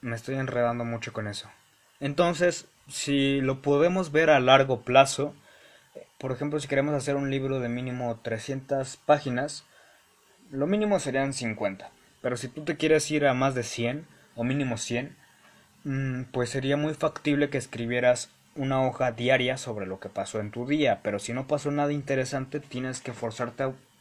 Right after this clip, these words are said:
que pase algo interesante. Consigue un trabajo y a ver qué sucede ahí. Ve a la calle y a ver qué ves. Explora nuevas calles.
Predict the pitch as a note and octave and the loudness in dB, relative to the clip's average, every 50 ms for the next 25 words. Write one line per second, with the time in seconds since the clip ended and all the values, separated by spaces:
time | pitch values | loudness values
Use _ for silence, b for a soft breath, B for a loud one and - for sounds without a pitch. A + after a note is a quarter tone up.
0 | - - - - G#2 - - G2+ G2 - - A#2 A2+ A2+ A#2 A2+ A2 A#2+ A2+ A2+ | -20 -14 -8 -8 -6 -2 0 0 0 2 2 0 0 0 -2 -4 -2 -2 -2 -2
1 | B2+ F3 F#3 F3 - B2 - - A2 G#2 G2+ - C#3 C#3 C#3+ D3 D3 C#3+ D#3 D3 | 0 -2 -2 -2 -2 -6 -4 -4 -4 -4 -4 -2 -2 -2 -2 -2 -2 0 4 6
2 | C#3+ D3 D3 C#3+ - - D#3+ D#3+ D3+ B B B B B B B B B B - | 6 6 6 4 4 2 0 0 0 B B B B B B B B B B -6
3 | - C#3 B2 A#2+ A#2 A2+ A2 A2 G#2+ G#2 G#2 G2 F#2+ G2 G#2 A2 A2+ - B2+ A#2+ | -4 -2 0 0 0 0 0 -2 -2 -2 -2 -2 0 0 0 -2 -4 -4 -6 -8
4 | - - B2+ A2 - B2+ B2 B2+ C3+ D3+ E3+ F3 E3+ F#3 - B B B B B | -8 -8 -10 -8 -6 -4 -2 0 2 2 0 0 -4 -6 -8 B B B B B
5 | B B G#2 G#2+ A#2 B2 B2+ C3+ C3+ C3+ - - C#3+ D3 C#3+ D3+ D#3+ D#3+ C#3+ B2+ | B B 0 4 6 6 6 6 4 2 2 2 4 4 4 4 2 2 4 4
6 | A2+ G#2 G#2+ A2+ A#2 B2 - - - A#2+ A2+ B2+ E3 F3 - - - - - A#2 | 4 4 4 4 2 0 -2 -6 -6 -2 0 0 0 0 -2 -4 -12 -16 -20 -18
7 | A2+ A2 A#2+ G#2+ - - - - C3+ C3+ C3+ C#3+ C#3+ C3+ C3+ C3+ C3+ C3+ B2 - | -12 -8 -8 -6 -6 -8 -4 0 2 4 4 4 4 2 0 0 0 0 -2 -2
8 | - - D#3+ E3 D#3+ C#3+ A#2+ G#2 - - - - | -2 -2 -2 0 0 -2 -4 -4 -8 -12 -14 -18